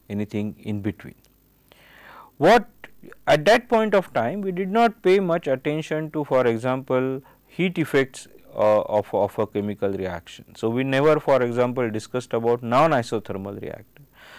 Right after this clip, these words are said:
So, those are some of the things that we will now discuss in our third module, which will be the concluding module for this particular course. It will run, I think, for another ten, uh, uh, ten to fifteen, uh, lectures,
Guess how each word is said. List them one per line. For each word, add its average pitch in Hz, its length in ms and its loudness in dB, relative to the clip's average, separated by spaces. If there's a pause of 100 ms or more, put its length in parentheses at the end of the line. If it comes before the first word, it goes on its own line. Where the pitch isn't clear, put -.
(120)
So, 180 160 2
those 214 260 4
are 262 160 6
some 185 280 0
of 185 180 2
the 175 120 0
things 180 500 -8 (160)
that 127 260 2
we 127 160 -2
will 127 160 -2
now 131 360 2
discuss 147 580 -2 (240)
in 127 160 -2
our 123 260 4
third 214 380 2
module, 120 500 -4 (380)
which 139 260 -2
will 131 180 -4
be 131 160 -2
the 160 200 -2
concluding 139 640 -2
module 117 440 -2 (220)
for 113 240 2
this 110 240 -4
particular 101 540 -4
course. - 560 -16 (420)
It 117 140 -6
will 139 180 2
run, 180 220 4
I 156 100 6
think, 156 300 -4
for 135 200 0
another 131 560 2 (160)
ten, 135 400 -2 (220)
uh, 107 360 -2
uh, 101 600 -4
ten 123 240 0
to 120 100 -8
fifteen, 113 640 -8 (260)
uh, 98 140 -6
lectures, 185 600 0